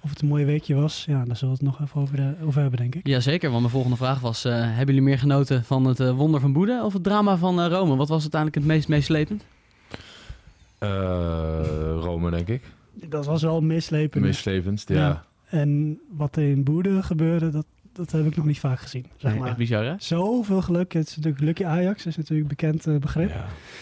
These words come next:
Speaker 1: Dit was wel echt next level,
Speaker 3: Ja, en
Speaker 1: Lucky
Speaker 3: als het,
Speaker 1: Ajax.
Speaker 3: als het dan nog tegen Real Madrid is, dan kan ik er best wel goed mee leven. Maar dit is wel echt, is wel echt treurig, hoor. Jezus, man. Gewoon, eh,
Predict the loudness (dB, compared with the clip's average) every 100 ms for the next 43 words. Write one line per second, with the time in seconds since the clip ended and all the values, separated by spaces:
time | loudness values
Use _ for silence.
0 | -20 -20 -6 -2 0 0 -4 -2 0 -2
1 | 0 -2 0 -2 -4 -2 -2 0 -2 -2
2 | -4 -4 -4 -4 -4 -4 -2 -2 -2 -2
3 | -2 -4 -4 -4 -6 -4 -4 -4 -4 -4
4 | -4 -4 -2 -2 -2 -4 -8 -8 -6 -6
5 | -6 -4 -6 -8 -14 -14 -12 -12 -12 -8
6 | -6 -4 -8 -10 -8 -6 -6 -10 -14 -14
7 | -10 -8 -8